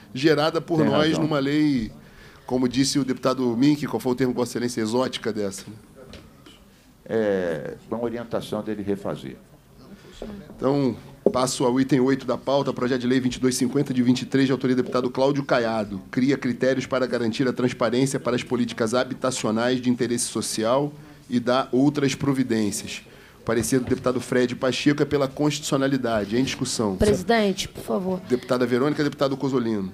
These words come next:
Speaker 3: Presidente, é, só pra ver, fazer uma verificação, que a gente identificou aqui uma lei, a Lei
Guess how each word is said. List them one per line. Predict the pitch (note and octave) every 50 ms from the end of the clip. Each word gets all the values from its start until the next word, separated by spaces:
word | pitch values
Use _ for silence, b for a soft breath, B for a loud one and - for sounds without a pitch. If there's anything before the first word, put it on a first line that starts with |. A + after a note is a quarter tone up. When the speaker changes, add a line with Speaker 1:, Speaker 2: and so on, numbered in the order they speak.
| - -
Speaker 3:
Presidente, | - B3 B3+ A3 B3+ D4 C4+ B3+ - - - - -
é, | B3 A#3+ A#3+ A#3 A#3 -
só | - - - D4 -
pra | - - D#4+ D4 B3+
ver, | G#3 D#3+ D#3+ D#3 E3+ F#3+ F#3+ F#3+ F#3+ F#3 F#3 F3 F3 F3+ F3+ F3+ - - - - - - - - - - -
fazer | - G#3 G3+ F3+ G3
uma | G3 F#3 F#3+
verificação, | F3 F#3+ F3+ F3+ F#3+ F#3+ F#3 - F3+ E3+ E3 - - A3 A3 G#3 F#3 E3+ E3 D#3+ B B B B B B
que | B -
a | A3
gente | F#3 F#3+ G#3+ G3+
identificou | - G#3 A3 A3 A3 - - A3 G3+ - - G#3 G3+
aqui | F#3+ F#3+ G3 - -
uma | F#3+ G3 G3 F#3 F3+
lei, | E3+ E3+ F3+ G3+ G#3+ G3+ F3 E3 E3 D#3+
a | E3
Lei | E3 E3+ E3+ F#3 F#3+ F#3+ G3 G3 G3 F#3+ F#3 F3+ F3 D#3+